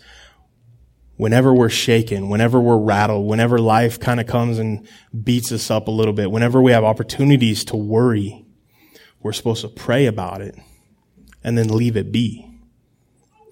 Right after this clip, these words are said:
So often we take the time to pray about it, but then we continue to worry about it and stress about it. So we'll take five minutes and we'll pray to God, "Hey, God, can you help me with this? Help me study, help me do this, help me do this."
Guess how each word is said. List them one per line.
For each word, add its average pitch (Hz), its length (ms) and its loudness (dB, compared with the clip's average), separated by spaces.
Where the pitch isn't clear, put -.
So 160 260 6
often 185 420 4
we 135 100 6
take 165 260 2
the 147 100 4
time 180 400 2
to 135 100 0
pray 180 340 4
about 117 360 4
it, 120 160 0
but 147 140 4
then 196 120 10
we 196 100 10
continue 196 640 6
to 165 140 4
worry 160 420 6
about 127 280 4
it 131 60 4
and 104 100 -4
stress 170 320 2
about 101 260 -2
it. - 120 -16
So 185 140 8
we'll 170 120 6
take 202 220 4
five 185 380 2
minutes 190 360 4
and 156 80 6
we'll 139 80 4
pray 180 200 4
to 160 80 0
God, 165 240 4
"Hey, 170 120 2
God, 170 280 2
can 147 140 2
you 131 100 6
help 170 220 4
me 175 100 8
with 131 140 6
this? 127 240 2
Help 185 180 6
me 170 120 8
study, 165 380 4
help 170 220 2
me 175 100 6
do 156 160 8
this, 160 280 4
help 165 140 4
me 165 80 6
do 147 120 8
this." 165 320 4